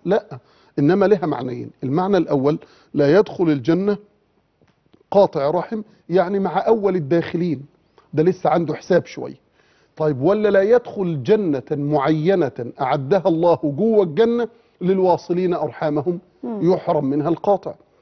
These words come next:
Speaker 1: يحرم منها مثلا جنة معينة أعدها الله للبارين لوالديهم، يحرم منها العاق. جنة معينة أعدها الله عز وجل ل-، مثلا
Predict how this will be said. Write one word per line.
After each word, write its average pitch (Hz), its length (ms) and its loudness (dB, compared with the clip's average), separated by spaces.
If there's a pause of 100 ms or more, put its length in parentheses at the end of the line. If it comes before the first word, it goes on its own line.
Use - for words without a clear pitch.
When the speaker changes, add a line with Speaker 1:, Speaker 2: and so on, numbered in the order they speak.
(180)
Speaker 1:
يحرم 165 360 0
منها 156 320 4
مثلا 156 320 -2 (100)
جنة 175 260 0
معينة 151 420 0
أعدها 143 380 0
الله 170 300 2
للبارين 165 760 0 (280)
لوالديهم، 175 680 0 (260)
يحرم 151 340 0
منها 147 220 -2
العاق. 180 420 -2 (880)
جنة 185 340 0
معينة 156 460 2
أعدها 147 460 -2
الله 170 320 0
عز 156 200 -2
وجل 165 360 0 (320)
ل-، 160 280 2
مثلا 180 600 0